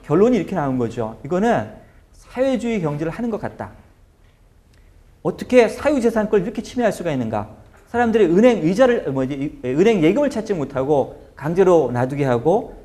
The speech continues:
사람들이 돈이 국권 화폐가 일정 정도 돈이 있었던 거를 신권으로 바꿔주는 한도 이상을 초과하면 가서 그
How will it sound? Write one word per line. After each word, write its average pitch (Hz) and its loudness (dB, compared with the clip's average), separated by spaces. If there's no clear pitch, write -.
사람들이 220 0
돈이 180 -2
국권 196 -4
화폐가 190 -6
일정 165 -4
정도 185 -2
돈이 151 -4
있었던 151 -6
거를 190 -2
신권으로 214 -2
바꿔주는 175 -2
한도 247 -4
이상을 196 -2
초과하면 185 -2
가서 147 -2
그 165 -6